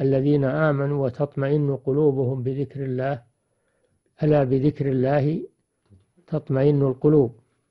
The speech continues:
وذكر الله جل وعلا يكسب المسلم الثواب العظيم.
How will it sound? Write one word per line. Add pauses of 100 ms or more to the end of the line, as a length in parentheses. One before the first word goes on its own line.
(400)
وذكر
الله
جل
وعلا
يكسب
المسلم (1300)
الثواب
العظيم.